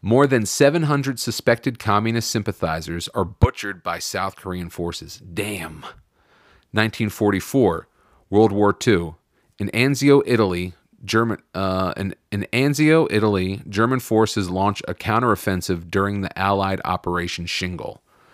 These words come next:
Nineteen forty-three, World War Two. Imperial, Imperial Japanese Navy forces complete the evacuation of Imperial Japanese Army troops from Guadalcanal during the Operation Key,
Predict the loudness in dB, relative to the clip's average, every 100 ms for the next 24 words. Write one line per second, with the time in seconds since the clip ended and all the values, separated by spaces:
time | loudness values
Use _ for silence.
0 | _ _ _ _ 2 2 0 -4 0 0
1 | 0 -2 2 2 2 -4 -20 _ _ _
2 | _ 2 4 4 2 0 0 -2 -2 -6
3 | -16 _ _ -10 0 2 4 2 0 -4
4 | -6 -4 -2 -2 -2 -4 -2 -2 -2 -4
5 | -4 -2 -2 -2 -2 -2 -2 -2 -8 -6
6 | -6 -2 -2 -2 0 0 2 0 0 -2
7 | -2 -4 -6 -6 -6 -8 -2 0 2 0
8 | 2 0 -2 -6 -6 -4 -6 -4 -8 2
9 | 2 2 -4 -14 -18 -20 -20 -6 -2 4
10 | 6 6 4 0 0 0 -4 -6 -2 2
11 | 2 0 -2 0 2 2 0 -2 -4 -6
12 | -6 -4 -4 -8